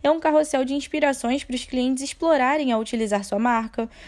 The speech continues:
São vídeos e fotos descontraídas da produção, confecção das etapas de sua loja. Posts sobre você, que é o dono ou a dona dessa marca.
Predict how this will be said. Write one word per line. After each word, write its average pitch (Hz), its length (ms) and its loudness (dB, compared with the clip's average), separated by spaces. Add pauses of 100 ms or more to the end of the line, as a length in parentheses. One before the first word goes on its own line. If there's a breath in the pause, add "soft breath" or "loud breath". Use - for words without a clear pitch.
(100 loud breath)
São 311 280 2
vídeos 294 340 -2
e 294 60 2
fotos 262 600 0
descontraídas 269 920 -2
da 226 120 2
produção, 247 600 -2
confecção 233 640 -2
das 220 160 -2
etapas 196 340 -2
de 175 80 -6
sua - 160 2
loja. 226 420 2 (340 loud breath)
Posts 349 300 2
sobre 285 240 2
você, 294 460 2
que 330 140 -2
é 240 60 4
o 226 120 0
dono 233 400 4
ou 214 60 2
a 214 100 4
dona 202 280 2
dessa 185 240 0
marca. 226 540 -2